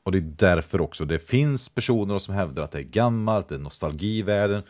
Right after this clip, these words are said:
och så vidare. Sen finns det personer som säger att det är det enda rätta, det är det rena och så vidare. Alltså det är hela den klassiska spänningen med urspr-, det ursprungliga håller det fortfarande? F-, ser folk bara på den här filmen för att det är den som alla filmvetare säger var bäst när den kom?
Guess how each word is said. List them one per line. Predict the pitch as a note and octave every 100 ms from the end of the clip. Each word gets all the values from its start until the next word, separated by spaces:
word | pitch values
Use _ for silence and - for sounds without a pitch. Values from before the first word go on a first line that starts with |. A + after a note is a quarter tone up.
| -
och | -
så | -
vidare. | F2+ D#2+
Sen | A2
finns | F#2+ D#2
det |
personer | - - E2
som | C#2
säger | D#2
att | C#2
det | E2
är |
det | D#2+ -
enda | G2 E2 D2+ D#2
rätta, | F#2 - _ F2+
det | D#2
är | D#2
det |
rena | D2+ F2 F2+ D2+ D2+ D2 D2+ -
och | _ -
så | D#2 F2+
vidare. | C2+ -
Alltså | G2+
det | A#2
är | C3+ C3
hela | A#2+ G2+
den | F#2+
klassiska | - G2+ - F2
spänningen | - G2+ E2 D2 D2+
med | C#2+ C#2+
urspr-, | F#2+ A#2+ G#2+ - - G2 G2
det | G#2+
ursprungliga | A2+ A2+ - A#2+ A#2 G#2+ G#2+ A2 A2+ - - - - -
håller | A2+ A2+ A2+
det | A2
fortfarande? | B2+ A#2+ - G#2+ G#2 G2+ G2+ G#2 G#2 G2+ _ -
F-, | F#2+ - -
ser | - A#2 A2
folk | - G#2+ -
bara | A2 G2+
på | G#2
den | G2
här | G2
filmen | - A2+ G2+ G2 G2+
för | G2+
att | F#2
det | G2
är |
den | F#2 F#2+
som | - G2
alla | F2+
filmvetare | - G2 F2 F2 F#2
säger | - F#2+ F2+ F2
var | E2+
bäst | F2 - -
när | E2+
den | E2
kom? | - A#2+ A2+ A2 G#2+